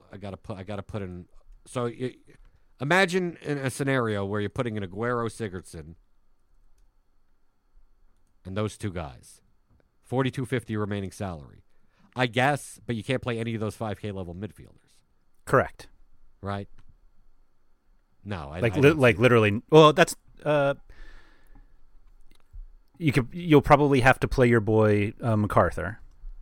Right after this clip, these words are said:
Speaker 1: Right.
Speaker 2: Um, but if you take any of these, like, let's say you take Anguissa, or which of the thirty-two or thirty-five hundred?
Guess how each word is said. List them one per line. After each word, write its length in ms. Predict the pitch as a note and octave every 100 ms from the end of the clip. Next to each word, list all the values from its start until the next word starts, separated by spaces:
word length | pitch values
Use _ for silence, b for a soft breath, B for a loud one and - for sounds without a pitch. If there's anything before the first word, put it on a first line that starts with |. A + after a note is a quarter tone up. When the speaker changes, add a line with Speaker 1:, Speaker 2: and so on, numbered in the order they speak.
| - - -
Speaker 1:
Right. 340 | G2+ D2+ D2+ - - - - -
Speaker 2:
Um, 600 | - G#2+ G2+ G2+ G2 F#2+ - -
but 140 | B2+
if 160 | D3 A#2+
you 120 | B2+
take 280 | - C#3 A#2
any 240 | C#3+ D#3 C#3
of 140 | A2+
these, 540 | A2 A2 G#2 - - - -
like, 240 | A#2+ G2+
let's 180 | C3 -
say 580 | - B2+ A2+ G#2+ G#2 A2 - _ _ _ -
you 160 | A#2
take 540 | - A#2+ G#2 - - -
Anguissa, 560 | A#2+ G#2+ G2+ G2 - - - - - _ _ - - - - - _ - -
or 180 | A#2 A2
which 240 | A2 E3+ F3
of 80 |
the 100 | D3 C3+
thirty-two 920 | - C#3+ C3+ A#2+ C3 A#2 A2+ G#2+ G2+ - _ - -
or 120 | G#2+
thirty-five 600 | G2 A#2+ A#2 G#2+ A2 G2+
hundred? 460 | F2 G2 F#2+ F2+ E2